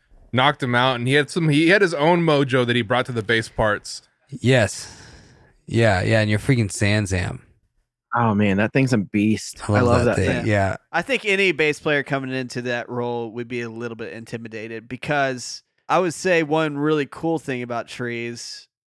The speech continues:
Speaker 4: as a record is how the foundation of it is really the bass guitar, like, carrying a lot of the melodies. And sometimes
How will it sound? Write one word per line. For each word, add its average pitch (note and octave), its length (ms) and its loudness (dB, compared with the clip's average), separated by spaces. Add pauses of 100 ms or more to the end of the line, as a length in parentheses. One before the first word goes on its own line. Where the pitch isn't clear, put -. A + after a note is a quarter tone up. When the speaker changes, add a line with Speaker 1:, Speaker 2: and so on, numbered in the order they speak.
(380)
Speaker 4:
as B2 180 -4
a A#2+ 80 -8
record A#2+ 460 -6
is A2+ 180 -12
how A#2 540 -6 (160)
the C#3 120 -4
foundation C#3+ 640 -2
of B2 140 -6
it A#2 100 -8
is A#2+ 220 -8
really B2+ 180 -4
the A#2+ 80 -8
bass A#2+ 220 -10
guitar, A2+ 360 -6
like, A2+ 200 -10
carrying B2 280 -8
a A2+ 80 -14
lot A#2 220 -6
of A2+ 60 -12
the A2+ 80 -14
melodies. A2+ 440 -10
And A#2 80 -14
sometimes B2 520 -6